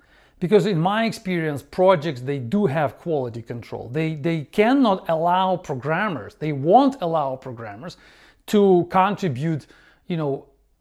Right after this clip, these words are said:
any amount of classes just because they want so. There will be code review, there will be people checking their code, there will be people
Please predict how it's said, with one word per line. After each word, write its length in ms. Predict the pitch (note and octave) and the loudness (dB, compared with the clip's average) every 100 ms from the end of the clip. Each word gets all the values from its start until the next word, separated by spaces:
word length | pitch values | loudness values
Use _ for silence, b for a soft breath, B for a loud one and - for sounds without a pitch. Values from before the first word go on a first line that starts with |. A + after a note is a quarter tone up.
| _ | _
any 260 | D4+ B3 A3+ | 4 6 8
amount 400 | G3 F#3+ F3 D#3+ | 6 4 2 0
of 120 | D3+ | -4
classes 400 | - F3+ D#3+ C#3+ | 2 2 4 0
just 260 | A2 D#3 B2+ | -4 -6 -6
because 280 | D3 D3+ A2+ | -10 -8 -8
they 120 | C3+ | -8
want 360 | A#2+ C3+ B2 | -6 -8 -8
so. 240 | - - - _ _ _ _ - | -14 -20 -20 _ _ _ _ 2
There 180 | F3+ | 4
will 140 | C4+ D4 | 6 4
be 140 | G3 | 4
code 440 | - - A3+ D4 F3 | -2 4 6 6 0
review, 320 | C#3+ A2 G#2 | -4 -6 -8
there 160 | A2+ F#3 | -4 -2
will 100 | A3+ | -2
be 120 | G3 | -2
people 520 | - A3 - G#3 E3+ | -2 -4 2 0 0
checking 480 | - A3+ C4 C#4+ C4 | -4 -4 -2 0 0
their 160 | D3 B2+ | 0 -6
code, 380 | - D3+ B2 | -8 -8 -8
there 120 | B2+ F3 | -8 -6
will 100 | F#3+ | -4
be 100 | F3 | -2
people 420 | G3+ G3+ G#3 | -2 -2 -2